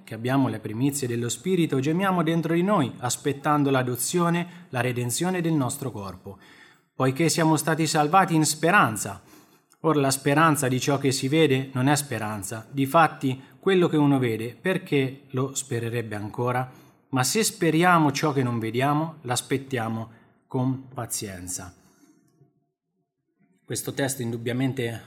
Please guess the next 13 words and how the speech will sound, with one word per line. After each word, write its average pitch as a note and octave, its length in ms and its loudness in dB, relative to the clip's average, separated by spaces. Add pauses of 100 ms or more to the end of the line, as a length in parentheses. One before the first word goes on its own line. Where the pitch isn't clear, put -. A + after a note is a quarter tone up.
(200)
parla A#2 260 -4
di G#2+ 100 -8
attesa G#2 600 -6 (560)
e A2+ 400 -6 (1500)
se - 260 0
utilizzassi C#3+ 760 2
quello C3 240 2
che C3 100 0
viene B2+ 240 0
scritto C#3+ 400 -4
in A#2+ 60 -6
un A#2+ 100 -6
versetto, B2 720 -6